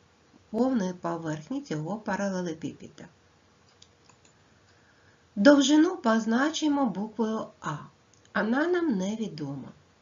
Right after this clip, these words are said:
Ширину позначаємо буквою Б, і вона дорівнює двадцять сантиметрів. Висота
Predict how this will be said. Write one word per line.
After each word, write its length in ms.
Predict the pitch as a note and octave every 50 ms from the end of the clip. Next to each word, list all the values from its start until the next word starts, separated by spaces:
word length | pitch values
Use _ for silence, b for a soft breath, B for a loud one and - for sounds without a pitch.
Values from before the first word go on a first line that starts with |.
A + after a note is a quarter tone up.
| _ _ _ _ _ _ _ _ _ b b b b b b b b b b b b
Ширину 600 | - - - C4+ C4 A#3 G3+ F#3+ F3 E3 F3 F3
позначаємо 800 | F3+ A3 A#3 B3 C4 C4+ C#4 - D4+ D4+ D#4 D#4+ D#4 D#4 D#4
буквою 580 | C#4+ G3+ F3 F#3 F3+ F3+ - - B3+ C4+ C#4+ C#4+
Б, 220 | A#3+ F#3 F3+ E3 D#3+ - - - - _ _ _ _ -
і 100 | G3+ F#3+
вона 300 | G3 F#3+ F#3+ F3+ E3+ D#3+
дорівнює 640 | D#3 D#3+ D#3+ D#3 E3+ G#3 B3 B3+ D4+ D#4 D#4 D4+
двадцять 580 | B3 - - E3 D3+ D3+ E3+ F3+ - A3+ A#3 -
сантиметрів. 800 | - B3 A#3 A#3 G#3+ F#3 E3 D3 C#3 C#3+ C#3+ - - - - - - - - _ _ _ - - _ _ - - - _ - b b b b b b b b b b b b b
Висота 800 | - F#3+ F#3+ B3+ C4 - - B3+ B3 A#3+ - - F#3 E3+ D#3+ -